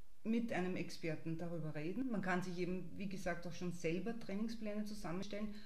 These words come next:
aber man kann natürlich auch die Videosprechstunde meiner Freundin nutzen, der Ärztin. Und sie wird dann sagen, ob das so passt oder nicht. Und das ist natürlich über Zoom, finde ich auch ganz großartig, weil da kann man sich auch sehen und dann kann man auch sehen,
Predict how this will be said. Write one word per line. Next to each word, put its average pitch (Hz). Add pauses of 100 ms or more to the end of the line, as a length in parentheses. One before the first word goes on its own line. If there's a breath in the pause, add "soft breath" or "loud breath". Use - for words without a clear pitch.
(160 loud breath)
aber 196
man 202
kann 165
natürlich 196
auch 196
die 175
Videosprechstunde 202
meiner 208
Freundin 214
nutzen, 175
der 196
Ärztin. 180 (440 loud breath)
Und 196
sie 226 (300 loud breath)
wird 214
dann 214
sagen, 226
ob -
das -
so 180
passt 147
oder 185
nicht. 233
Und 185
das 175
ist 208
natürlich 202
über 170
Zoom, 214
finde 214
ich 208
auch -
ganz 190
großartig, 202
weil 160
da 175
kann 165
man 165
sich 160
auch 143
sehen 180
und 185
dann 170
kann 170
man 165
auch 160
sehen, 180